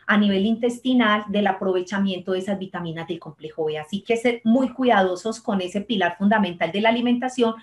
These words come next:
para cubrir esta necesidad y aprovechar al máximo estos nutrientes. Recuerdan que al inicio les hablé del recomendador Nutrilite. Si hoy estás aquí por primera vez, eres invitado, la persona que te invitó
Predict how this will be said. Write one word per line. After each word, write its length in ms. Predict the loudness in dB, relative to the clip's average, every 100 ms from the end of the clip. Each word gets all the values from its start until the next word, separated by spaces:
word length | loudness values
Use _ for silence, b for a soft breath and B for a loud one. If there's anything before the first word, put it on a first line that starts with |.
| B B
para 260 | 6 6
cubrir 460 | 4 0 0 0 -2 -2
esta 240 | 0 0
necesidad 560 | 0 -2 -8 -2 0 2
y 60 |
aprovechar 640 | 2 -2 -6 -6 -2 -2 0
al 200 | 0 2
máximo 500 | 0 -2 -8 -10 -10
estos 360 | -10 -12 -10 -12
nutrientes. 720 | -12 -14 -20 -20 _ _ -20 _ _ _ -20 _ _ _ _ _ _ B B B B B B
Recuerdan 720 | 4 4 6 4 6 4 0 -2 -10 _
que 160 | 4
al 160 | 6 6
inicio 680 | 4 4 2 2 0 0 -8 _ _ _ -2
les 360 | 2 4 4 4
hablé 260 | 2 4
del 120 | 2 2
recomendador 720 | 0 0 -2 0 2 2 4
Nutrilite. 720 | 6 6 2 -4 -8 -10 -12 _
Si 200 | -8 2
hoy 180 | 4 4
estás 320 | 0 0 0
aquí 480 | 0 -2 0 0 -2
por 180 | -4 -4
primera 380 | -2 -2 2 4
vez, 420 | 4 0 -4 -10 _ _ _ _
eres 380 | 0 2 2 4
invitado, 720 | 4 4 2 4 4 2 -2
la 220 | -2 -4 -2
persona 420 | -4 -2 -2 0
que 120 | -4
te 100 | 0
invitó 600 | 2 2 0 2 2 2